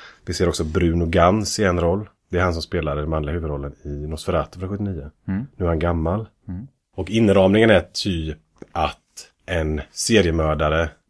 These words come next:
Speaker 1: på resan till dödsriket diskuterar med sin, så här, ledsagare.
Speaker 2: Mm. En Dante-grej.
Speaker 1: Ja, det kan man nog säga.
Speaker 2: Mm.
Speaker 1: Och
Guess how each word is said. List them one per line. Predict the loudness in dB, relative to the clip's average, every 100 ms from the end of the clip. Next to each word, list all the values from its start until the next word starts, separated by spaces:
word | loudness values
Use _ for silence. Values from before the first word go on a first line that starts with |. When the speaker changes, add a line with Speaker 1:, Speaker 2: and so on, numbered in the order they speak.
| -6
Speaker 1:
på | 0 2
resan | 4 4 2 -2 -2
till | -2 -2
dödsriket | -4 -6 -6 -6 -4 -4 -4 -6 -20 -20 _ -8
diskuterar | -6 -6 -8 -4 0 2 4 2
med | 2 0
sin, | -2 -6 -10
så | -12 -10
här, | -6
ledsagare. | -4 -4 -4 -4 -4 -4 -6 _ -8
Speaker 2:
Mm. | -8 -8 _
En | -2 2
Dante-grej. | 4 4 2 -4 -2 0 0 0
Speaker 1:
Ja, | 2 6 6
det | 4
kan | 4
man |
nog | 2
säga. | 2 0 0
Speaker 2:
Mm. | 0 -4 -6 -18 _ _ -8
Speaker 1:
Och | -8 -8